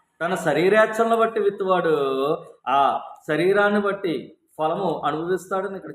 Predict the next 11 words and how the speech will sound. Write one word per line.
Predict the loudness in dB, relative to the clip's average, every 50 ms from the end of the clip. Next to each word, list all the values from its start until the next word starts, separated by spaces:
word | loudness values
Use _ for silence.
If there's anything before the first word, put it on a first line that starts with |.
| -10
చెప్తున్నాడు | -10 -10 -10 -12 -12 -10 -10 -10 -10
చూడండి. | -10 -12 -12 -12 -12 -10 -10 -10 -12 -14 _ _ _ _ _ _ _ _ _ _ _ _ _ _ _ _ _ _ _ _ _ _ _ _ _ _ _ _ _ _ _ _ _ _ _ _ _ _
మోసపోకుడి, | -8 -2 2 4 4 4 2 0 -2 0 2 2 2 2 0 0 0 0 0 -2 -4 -10 -16 -20 -8 -2
దేవుడు | 0 2 4 4 4 2 2
వెక్కిరించబడడు. | 0 0 0 -2 -2 -2 -2 -4 -4 -4 -6 -6 -6 -4 -4 -4 -4 -4 -2 -2 -2 -2 -2 -4 -10 -16 -20 _ _ -6
మనుషుడు | -2 0 2 2 0 0 -2 -4 -2 0 2 4 4 4 4 4
ఏమి | 2 0 0 0 0 0 0 0 -2
విత్తునో | -4 -4 -6 -6 -6 -6 -4 -4 -4 -4 -6 -10 -16 -18 _ -2
ఆ | 2 2 2
పంటనే | 4 2 2 0 0 -2 -2 -2 -2 -4
కోయును. | -2 -2 -2 -2 -2 -4 -6 -12